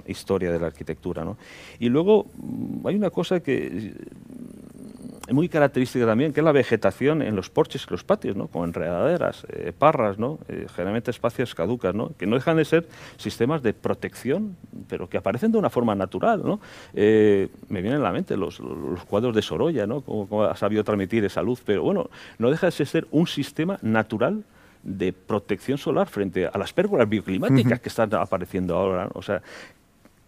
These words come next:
Speaker 1: nos damos cuenta que al final, qué ejemplo de sostenibilidad, ¿no? Estos aspectos tan, no sé cómo llamarlo, ¿no? Eh, tan cargados de historia y, de,
Speaker 2: Ujú.
Speaker 1: y, y, y quizás, ¿no? de, de, de inteligencia, ¿no? Por, por nuestros ancestros, ¿no?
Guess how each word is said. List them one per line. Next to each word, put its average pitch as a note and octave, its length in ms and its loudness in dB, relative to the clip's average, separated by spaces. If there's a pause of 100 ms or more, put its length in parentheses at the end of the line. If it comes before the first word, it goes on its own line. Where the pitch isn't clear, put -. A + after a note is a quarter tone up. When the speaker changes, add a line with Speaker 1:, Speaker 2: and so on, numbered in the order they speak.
(480)
Speaker 1:
nos A2 240 0
damos F3 240 4
cuenta G3 240 0
que F#3 100 0
al D3 60 0
final, D#3 340 2 (160)
qué - 80 0
ejemplo C#3 420 0
de G2 120 -2
sostenibilidad, G2 760 -2
¿no? D#3+ 160 -6
Estos - 360 -6
aspectos A#2 500 -6
tan, B2 420 -2 (960)
no G2+ 100 -8
sé B2 140 -6
cómo F2+ 140 -4
llamarlo, G#2 380 -6
¿no? - 220 -8
Eh, - 280 -10 (480)
tan E2+ 160 -4
cargados G2+ 480 0
de G2+ 80 -4
historia G#2+ 400 -4
y, F#2+ 40 -2
de, F2 140 0
Speaker 2:
Ujú. G#2+ 320 0
Speaker 1:
y, F2+ 380 -6
y, E2+ 40 -12
y F2 40 -14
quizás, F#2+ 500 -8
¿no? G#2+ 160 -6
de, F2+ 140 -8
de, D#2+ 260 -12
de - 240 -10
inteligencia, E2+ 640 -6
¿no? B2 160 -12 (260)
Por, D2 120 -12
por - 160 -10
nuestros E2+ 320 -8
ancestros, D#2+ 480 -10
¿no? F#2+ 120 -14